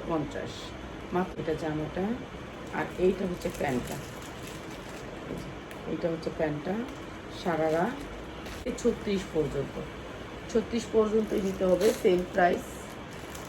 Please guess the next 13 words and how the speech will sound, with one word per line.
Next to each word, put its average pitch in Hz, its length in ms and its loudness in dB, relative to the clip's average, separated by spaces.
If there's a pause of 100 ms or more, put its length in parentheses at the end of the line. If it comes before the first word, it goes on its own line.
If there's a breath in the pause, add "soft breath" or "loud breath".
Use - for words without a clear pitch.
(140)
সেম 220 220 8 (160)
প্রাইস, 160 300 8 (220)
প্রাইস 180 240 10 (100)
কমবে 190 360 4
না, 170 60 2 (840)
সাইজ 185 280 6
কমে 202 240 6
গেলে 190 140 8 (260)
প্রাইস 170 240 6
কম-, 202 160 -2
এটাও 262 240 6
আমরা 233 240 4
দিচ্ছি, 226 300 0